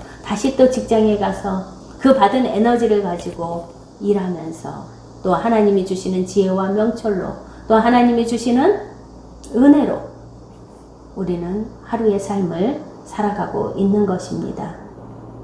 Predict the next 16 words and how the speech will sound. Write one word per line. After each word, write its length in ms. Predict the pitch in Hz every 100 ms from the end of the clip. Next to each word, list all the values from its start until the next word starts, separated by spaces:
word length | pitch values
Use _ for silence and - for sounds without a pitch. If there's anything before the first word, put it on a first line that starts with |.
| - - - - - - - - -
새벽마다 840 | - 262 277 277 254 240 233 233 - - -
말씀과 720 | 208 233 - 285 285 277 269
기도로 360 | 226 214 202
하루를 340 | 196 233 220 208
시작하면서 920 | - 214 202 190 180 180 233 190 - - -
하나님의 580 | - 254 262 262 277 233
은혜와 640 | 233 247 240 233 262 - 208
인도를 540 | 233 254 262 254 208
받으면 560 | 190 196 190 180 185 - - -
가나안의 600 | - 170 214 220 220 214
축복이 720 | - - 170 165 208 - -
성큼 800 | - 269 254 - - 233 285 - - -
우리 260 | 190 185 190
앞에 520 | 175 - 175 208 - - -
다가온다는 720 | - 160 190 190 180 175 175
것입니다. 640 | - - - - - -